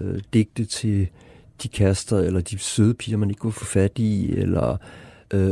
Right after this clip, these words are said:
åh, vemod, som, øh, man, øh, troede var smerte, men det var bare vemod dengang. Smerten, den kom senere.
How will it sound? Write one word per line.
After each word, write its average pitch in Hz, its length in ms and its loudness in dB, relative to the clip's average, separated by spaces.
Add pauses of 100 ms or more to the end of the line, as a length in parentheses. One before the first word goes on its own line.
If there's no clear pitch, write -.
åh, 117 320 4
vemod, 120 600 2 (760)
som, 110 420 2
øh, 92 400 2
man, 90 440 2
øh, 82 280 -2 (280)
troede 117 300 2
var 113 60 0
smerte, 98 540 0 (440)
men 87 100 -6
det - 60 0
var 85 60 2
bare 78 240 -4
vemod 80 340 -2 (140)
dengang. - 380 -4 (520)
Smerten, 92 380 0
den 98 80 0
kom 92 160 -2
senere. 80 420 0